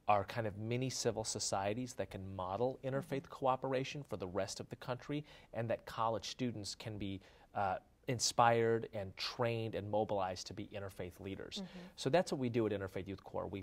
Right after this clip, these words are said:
Speaker 1: partner with college campuses to help them model interfaith cooperation,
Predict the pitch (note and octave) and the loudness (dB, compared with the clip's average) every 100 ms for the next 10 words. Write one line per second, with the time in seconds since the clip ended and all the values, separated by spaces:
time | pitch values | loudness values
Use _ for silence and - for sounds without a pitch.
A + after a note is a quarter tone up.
0 | - B2 B2+ C#3 B2 - A2 G#2 G2+ - | -2 2 2 2 -2 -4 -2 -2 -2 -4
1 | G2+ - - G2+ G2 - - - A#2 - | -6 -6 -6 -6 -6 -10 -6 -2 -2 0
2 | G#2 G2 G#2 G#2 A#2 A#2+ - G2 - F#2 | -2 -2 -2 2 4 2 -2 -6 -6 -8
3 | - - F#2+ - F2+ F2 - F#2 | -6 -4 -2 -2 -4 -4 -6 -8